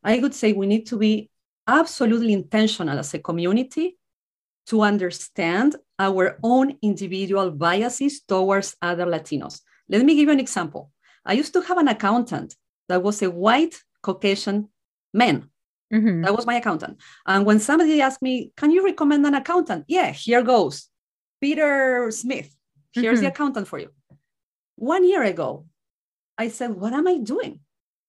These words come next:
Speaker 1: I want to help other Latinas." So I hired a Latina accountant.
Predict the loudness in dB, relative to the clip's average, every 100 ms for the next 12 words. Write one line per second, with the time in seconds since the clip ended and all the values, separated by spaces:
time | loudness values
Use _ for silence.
0 | _ _ _ _ 0 2 2 0 -4 -4
1 | -4 -6 -8 -4 -2 -4 -8 _ _ -4
2 | -4 -2 -2 -2 -6 -6 -4 -6 -6 -6
3 | -6 -6 -6 -6 -6 -6 -8 -14